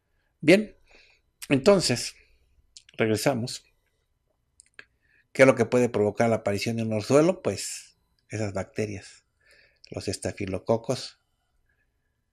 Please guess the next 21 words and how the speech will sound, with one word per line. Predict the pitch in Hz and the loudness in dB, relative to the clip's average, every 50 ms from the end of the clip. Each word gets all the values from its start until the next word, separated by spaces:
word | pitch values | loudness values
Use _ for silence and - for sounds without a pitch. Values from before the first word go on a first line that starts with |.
| _ _ _ _ _ _ _ | _ _ _ _ _ _ _
son | - - 117 113 110 - | -6 -4 -2 -2 -2 -4
principalmente | 98 95 - 117 - 110 104 101 101 101 98 - - 95 87 - _ _ _ _ _ _ _ _ _ _ _ _ _ _ _ _ _ _ _ _ _ _ _ _ _ _ _ _ _ _ _ _ _ _ _ _ _ _ - | -10 -12 -10 -6 -6 -4 -4 -4 -6 -8 -8 -10 -12 -12 -12 -14 _ _ _ _ _ _ _ _ _ _ _ _ _ _ _ _ _ _ _ _ _ _ _ _ _ _ _ _ _ _ _ _ _ _ _ _ _ _ -8
esas | 107 104 - - 98 98 | -6 -6 -6 -6 -8 -8
bacterias, | 95 92 - - - 104 101 95 95 - | -8 -10 -8 -6 -6 -4 -4 -6 -8 -10
las | - 90 92 - - - - - _ _ _ | -10 -12 -12 -12 -16 -20 -20 -20 _ _ _
estafilococos, | - 101 - - 92 - 104 92 95 92 - 117 - - - | -18 -14 -10 -12 -10 -8 -8 -8 -6 -4 -4 -4 -4 -6 -8
las | - - - | -10 -10 -10
causantes. | - - 90 - 156 151 147 - - - - - - - _ _ _ _ _ _ _ _ _ _ _ _ _ _ _ _ _ _ _ _ _ _ _ _ _ _ _ _ _ _ _ _ _ _ _ _ | -12 -12 -8 -6 -6 -6 -6 -8 -12 -14 -14 -14 -16 -20 _ _ _ _ _ _ _ _ _ _ _ _ _ _ _ _ _ _ _ _ _ _ _ _ _ _ _ _ _ _ _ _ _ _ _ _
Esas | - - - 262 240 190 120 110 | -2 0 2 4 4 4 4 4
bacterias, | 123 120 - - - 151 143 147 165 170 170 | 2 2 2 4 6 6 6 6 4 2 0
pues, | - - 131 113 107 - - - - - - _ _ _ _ _ _ _ _ _ _ _ _ _ _ _ _ _ _ _ - | 0 0 2 2 2 0 -2 -6 -8 -12 -16 _ _ _ _ _ _ _ _ _ _ _ _ _ _ _ _ _ _ _ -4
habitan | - 131 151 165 - 160 151 | 0 2 2 2 2 2 4
en | 147 135 | 4 4
la | 135 131 135 | 4 4 2
piel | 185 196 208 214 214 - _ _ _ _ _ _ _ _ _ _ _ _ _ _ _ _ _ _ _ _ | 0 -2 -2 -2 -6 -14 _ _ _ _ _ _ _ _ _ _ _ _ _ _ _ _ _ _ _ _
o | - - 120 | 0 2 4
en | 117 117 | 4 4
la | 110 107 | 2 0
nariz, | 107 101 98 131 98 - - - - | -2 -4 -4 -4 -6 -8 -12 -14 -10
¿no? | - 123 185 | -10 -10 -10
O | - | -10